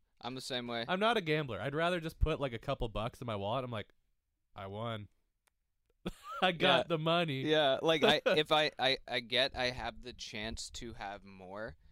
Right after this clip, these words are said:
Speaker 2: Mm-hmm.
Speaker 1: but I like putting my money towards something that I have guaranteed return on.
Speaker 2: Yeah, exactly.
Speaker 1: Like, I, I just can't
Speaker 2: Exactly.
Speaker 1: fathom, like, I'm
Speaker 2: Or I'd
Speaker 1: just like,
Speaker 2: rather just go
Speaker 1: "I
Speaker 2: buy
Speaker 1: get
Speaker 2: a
Speaker 1: I can win
Speaker 2: McDouble.
Speaker 1: more."
Speaker 2: Like, I got a
Speaker 1: Exactly.
Speaker 2: guaranteed return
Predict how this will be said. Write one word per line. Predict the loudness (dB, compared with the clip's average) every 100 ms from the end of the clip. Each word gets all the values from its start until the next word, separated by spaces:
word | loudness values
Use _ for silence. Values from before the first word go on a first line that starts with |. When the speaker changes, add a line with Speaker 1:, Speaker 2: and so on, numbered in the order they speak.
| -16
Speaker 2:
Mm-hmm. | -14
Speaker 1:
but | -10 -8
I | -8 -8
like | -6 -8 -8 -18 -18 -20 -20 -20 -20 _ _ _ _ _
putting | -20 -16 -14
my | -16
money | -14 -14 -16 -18
towards | -18 -18 -16
something | -16 -18 -18 -18
that | -14 -14
I | -14 -16 -16
have | -16 -18
guaranteed | -18 -16 -18 -20 -20 -20
return | -20 -18 -18 -18
on. | -20 -2
Speaker 2:
Yeah, | 0 2
exactly. | 0 -2 0 0
Speaker 1:
Like, | 0 0
I, | 0
I |
just | 0 -2 -4
can't | -4 0 0 0
Speaker 2:
Exactly. | -6
Speaker 1:
fathom, | -6 -4 -2 -6 -8
like, | -8 -8 -2
I'm |
Speaker 2:
Or | 2
I'd |
Speaker 1:
just | 4
like, | 4
Speaker 2:
rather | 4 2
just | -2 0
go | 2
Speaker 1:
"I |
Speaker 2:
buy | 4 4
Speaker 1:
get |
Speaker 2:
a |
Speaker 1:
I | 4
can | 0
win | 0
Speaker 2:
McDouble. | 0 0
Speaker 1:
more." | -4 _ -8
Speaker 2:
Like, | -4
I | 0
got | 4 4
a |
Speaker 1:
Exactly. | 4 2
Speaker 2:
guaranteed | 4 2 -2 -2 -2
return | -4 -2 0 0 -4